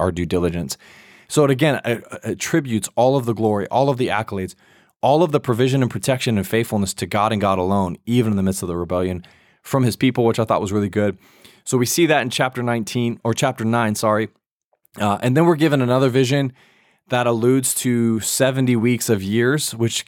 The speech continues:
is kind of a confusing statement, uh, but it refers to this peri-, seventy periods of seven years, or in other words, four hundred ninety years, for those of you who are good at math,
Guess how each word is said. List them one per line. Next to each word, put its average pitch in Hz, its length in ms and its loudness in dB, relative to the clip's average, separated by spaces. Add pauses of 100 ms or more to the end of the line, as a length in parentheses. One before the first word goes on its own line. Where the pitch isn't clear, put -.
is 110 120 -2
kind 123 220 0
of 123 80 2
a 113 40 0
confusing 110 520 0
statement, 113 520 0 (300)
uh, 101 220 0
but 120 160 2
it 117 160 0
refers 151 400 2
to 151 80 0
this 123 160 0
peri-, - 340 -2
seventy 127 380 2
periods 113 340 2
of 101 80 -2
seven 110 380 0
years, 104 320 2
or 104 240 2
in 98 80 2
other 98 140 2
words, 95 200 2
four 104 160 -2
hundred 98 200 0
ninety 95 280 -2
years, 104 220 0
for 92 100 -10
those 90 160 -2
of 90 40 -6
you 87 80 -4
who 92 60 0
are 90 60 -4
good 92 140 -4
at 85 40 -8
math, 113 300 -4